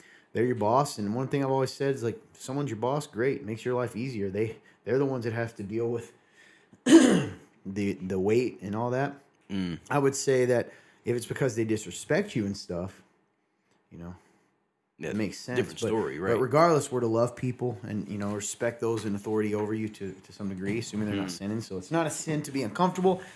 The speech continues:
Speaker 1: It, it could be a sin on it, how you act out of that.
Speaker 2: Mm.
Speaker 1: And I don't know. You didn't really say that. Just,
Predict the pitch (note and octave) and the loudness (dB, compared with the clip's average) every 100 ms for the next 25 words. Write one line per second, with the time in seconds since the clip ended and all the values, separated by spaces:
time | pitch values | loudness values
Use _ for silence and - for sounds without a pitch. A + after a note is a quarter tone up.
0 | - - - A#2 - G#2 G#2+ - D#3 C#3+ | -20 -18 -2 0 0 -4 -2 2 4 6
1 | C#3 - D3 B2 G2+ A#2+ - F#2 - - | 4 2 -2 -2 -4 -6 -6 -8 -10 -8
2 | - B2 A2 G#2+ A2+ F#2+ G#2 G2 D#2+ C#2 | -2 0 0 -2 -2 -2 -2 -4 -8 -16
3 | - _ G#2+ F#2 F2 A2 A#2 A2+ F2 G2 | -20 _ -4 -2 -2 -2 -2 -2 -2 -4
4 | G2 A2+ F2+ G2 F2+ - F#2+ D#2+ E2 D#2 | -2 -2 -4 -6 -8 -8 -8 -8 -12 -14
5 | - | -18